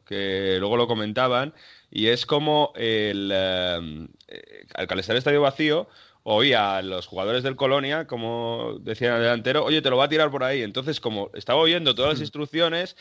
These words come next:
Speaker 1: claro, pensaba que se lo iba a adivinar de verdad, lo cambian en el último momento y, y lo falla el penalti, ¿no? Ese Augsburgo-Colonia que acabó
Speaker 2: <laughs>
Speaker 1: uno uno al final, pero dicen, "He fallado por culpa de, de que el estadio estaba a puerta cerrada". Pero bueno, la verdad que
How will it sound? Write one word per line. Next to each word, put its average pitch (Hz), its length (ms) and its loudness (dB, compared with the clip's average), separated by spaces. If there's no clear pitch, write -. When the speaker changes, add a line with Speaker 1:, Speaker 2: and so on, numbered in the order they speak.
Speaker 1:
claro, 143 240 -2
pensaba 131 300 -2
que 156 80 -2
se 151 100 -4
lo 147 60 0
iba 151 140 2
a - 20 2
adivinar 147 340 0
de 135 80 -2
verdad, 139 300 -2
lo 123 100 -4
cambian 147 280 -4
en 143 60 -4
el 143 40 -4
último 139 220 -4
momento 143 560 -4
y, 98 640 -6
y 107 60 -2
lo 104 100 0
falla 123 300 2
el 104 60 -4
penalti, 98 460 -8
¿no? 87 320 -14
Ese 101 680 -4
Augsburgo-Colonia 113 640 -2
que 117 80 6
acabó 107 320 -2
Speaker 2:
<laughs> - 20 -2
Speaker 1:
uno 107 240 -2
uno 110 140 -2
al 104 100 -2
final, 104 340 -4
pero 107 180 -4
dicen, 110 340 -4
"He 139 200 -4
fallado 156 500 2
por 139 220 -6
culpa 170 500 -2
de, 104 1000 -4
de 95 280 -12
que 101 100 -8
el 95 80 -4
estadio 110 320 -2
estaba 123 240 0
a 104 80 -2
puerta 110 260 -4
cerrada". 92 400 -4
Pero 101 160 -2
bueno, 143 240 4
la 110 160 -2
verdad 123 240 2
que 147 340 2